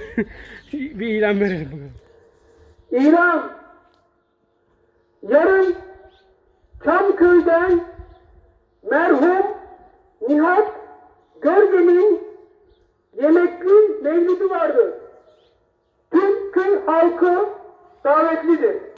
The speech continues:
Arkadaşlar şey ilan işimizi hallettik.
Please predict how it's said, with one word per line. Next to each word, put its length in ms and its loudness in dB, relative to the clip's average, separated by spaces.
Arkadaşlar 500 -4
şey 360 -4
ilan 300 -2
işimizi 340 -4
hallettik. 420 -6